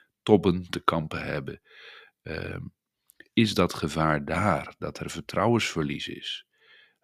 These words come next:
Mensen denken, "Zie je wel, het is vechten tegen de bierkaai of trek aan een dood paard." En dat is eigenlijk heel slecht nieuws. En ik vind het dus belangrijk om te benadrukken dat zo'n zogenaamde innerlijke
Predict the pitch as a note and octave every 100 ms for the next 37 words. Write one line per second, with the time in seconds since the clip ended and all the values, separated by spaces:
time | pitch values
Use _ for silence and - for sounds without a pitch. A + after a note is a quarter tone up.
0 | _ F#2 D#2+ - - E2 D#2 D2+ D2 D#2
1 | E2 D2+ D2 - D#2+ - - - - -
2 | - - - - D2+ D2+ C#2+ E2+ E2 -
3 | D#2+ D2 C#2+ - - - - D#2+ - D2+
4 | D2+ C#2+ C#2 C2+ - - - - - _
5 | _ _ - - - _ _ E2 D#2 E2+
6 | _ _ _ _ _ - - _ - G#2+
7 | - B2 G2+ F2 F2+ - E2 D2+ F2 F2+
8 | - - - E2+ D#2 F2 - F2 E2 D2+
9 | C#2+ D2+ G2 F2 E2 - - D2+ D2+ D2+
10 | C#2+ C#2+ C2+ - D2 C#2 - _ _ _
11 | _ _ - - E2 D#2 - _ _ _
12 | _ - D#2+ - D#2+ D#2 D#2 D2+ - G#2+
13 | G#2+ E2+ E2 D#2 D#2+ D2+ C#2 -